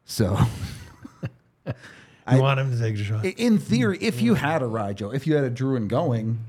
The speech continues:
Speaker 1: I'd be down to try with that 'cause those are two facilitators, right? Two guys that could feed someone like a Tatar who can find those soft spots on the ice. But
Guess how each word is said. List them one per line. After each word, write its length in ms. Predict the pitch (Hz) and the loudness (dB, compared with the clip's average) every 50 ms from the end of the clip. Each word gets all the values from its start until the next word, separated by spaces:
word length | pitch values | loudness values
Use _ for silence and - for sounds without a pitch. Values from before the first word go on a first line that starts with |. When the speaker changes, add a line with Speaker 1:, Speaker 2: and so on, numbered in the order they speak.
| - - _ - | -14 -16 _ -6
Speaker 1:
I'd 200 | 110 131 160 156 | -4 -2 -2 0
be 80 | 143 120 | -2 -2
down 200 | 110 107 104 104 | -2 -2 -2 -4
to 60 | 98 | -4
try 200 | - - 110 107 | -2 -2 -2 -2
with 100 | 104 107 | -2 -2
that 200 | 139 185 165 104 - | -2 -4 -4 -2 -2
'cause 120 | 127 117 | 0 0
those 180 | 123 156 160 135 | 2 2 2 0
are 60 | 110 | 0
two 240 | - - 127 117 110 | 0 0 0 0 2
facilitators, 840 | - - 123 - 165 185 143 107 - 104 80 76 73 76 82 - | 2 0 0 0 0 0 0 0 -2 -4 -6 -4 -6 -8 -6 -4
right? 300 | 95 104 120 135 135 - - _ _ _ | -2 0 0 0 -2 -6 -12 _ _ _
Two 140 | - - 127 | -6 -4 -4
guys 220 | 110 120 113 110 107 | -2 0 -2 -2 -2
that 100 | 113 - | -4 -6
could 200 | - 113 92 - | -6 -8 -8 -6
feed 260 | - 135 143 139 120 | -4 -2 -2 -2 -2
someone 300 | - 117 101 95 92 85 | -2 -4 -2 -2 -2 -4
like 180 | 85 80 80 - | -4 -4 -6 -6
a 60 | 80 | -8
Tatar 460 | - 92 85 - 98 76 73 80 82 82 | -8 -8 -6 -4 -4 -2 -2 -2 -4 -4
who 120 | - 87 | -6 -8
can 160 | - 87 87 | -8 -8 -8
find 280 | 85 - 92 85 85 78 | -6 -6 -6 -6 -4 -4
those 140 | 78 80 - | -6 -6 -4
soft 260 | - 90 80 82 - | -4 -4 -4 -4 -4
spots 300 | - - 78 73 - - | -4 -4 -4 -4 -4 -6
on 80 | 73 - | -10 -10
the 140 | 65 73 82 | -10 -8 -8
ice. 440 | 104 101 76 73 - - - - _ _ _ _ _ _ _ _ _ _ - | -8 -8 -8 -10 -14 -18 -20 -20 _ _ _ _ _ _ _ _ _ _ -8
But 300 | 101 92 90 87 85 | -4 -4 -2 -4 -4